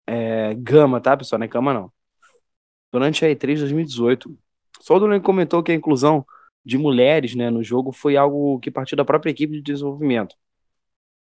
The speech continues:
O diretor também esclareceu que a polêmica com a presença de mulheres se deve ao fato de existir uma percepção comum errônea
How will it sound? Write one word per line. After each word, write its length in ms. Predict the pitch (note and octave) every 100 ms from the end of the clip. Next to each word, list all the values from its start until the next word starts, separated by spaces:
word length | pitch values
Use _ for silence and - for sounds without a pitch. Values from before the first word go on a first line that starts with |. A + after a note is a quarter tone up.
| _ _ _ _
O 60 | B2
diretor 300 | F3 F#3 G3+
também 260 | F#3+ F3
esclareceu 560 | F3 - E3 C#3 - D#3+
que 100 | D#3
a 60 |
polêmica 500 | C#3+ C#3 C3+ D#3 D3
com 120 | C3 C#3+
a 60 |
presença 280 | C3 B2+ C#3
de 140 | B2+
mulheres 320 | B2+ A#2 C3 C3
se 80 |
deve 240 | B2+ C#3 C#3+
ao 100 | B2+
fato 380 | - B2+ A#2+ -
de 160 | C3
existir 340 | C3+ C3+ B2+ C#3
uma 140 | C#3
percepção 500 | C#3 C3 C3+ - C3+
comum 420 | B2 C#3 B2+ C#3+
errônea 540 | D#3 - C#3+ F#3 G3+